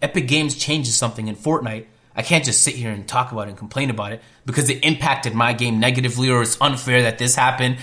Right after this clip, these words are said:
and this ruined this." He said, like, "I just had to find a way to adjust." So when he played Halo competitive, when he played H one Z one, when he played pub G, he, you have to.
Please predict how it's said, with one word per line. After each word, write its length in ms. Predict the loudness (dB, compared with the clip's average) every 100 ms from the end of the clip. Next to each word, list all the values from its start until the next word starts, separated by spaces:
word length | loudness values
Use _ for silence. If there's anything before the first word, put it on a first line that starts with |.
| -4
and 160 | 0 2
this 160 | 4 4
ruined 400 | 6 6 6 4
this." 280 | 4 2 -2 -12
He 120 | -2 2
said, 160 | 4
like, 200 | 4 4
"I 80 | 2
just 180 | 2 2
had 180 | 2 0
to 60 |
find 280 | 2 4 4
a 40 | 4
way 140 | 4
to 120 | 2
adjust." 420 | 2 4 4 2 -6 -16 _
So 160 | 2 4
when 180 | 6
he 100 | 4
played 280 | 4 2 2
Halo 320 | 4 6 6
competitive, 560 | 4 2 2 0 -2 -6 -12 -6
when 100 | 0
he 80 | 0
played 180 | 2 2
H 200 | 2 2
one 120 | 0 0
Z 180 | 2
one, 220 | 2 2 0
when 80 |
he 60 | 0
played 260 | 0 -2 0
pub 180 | -2
G, 380 | 0 -2 -2 -4 -14 -20 _ _
he, 200 | -4 0 0 -2
you 320 | -6 -4 -2
have 400 | 0 0 0 0
to. 260 | 0 0 0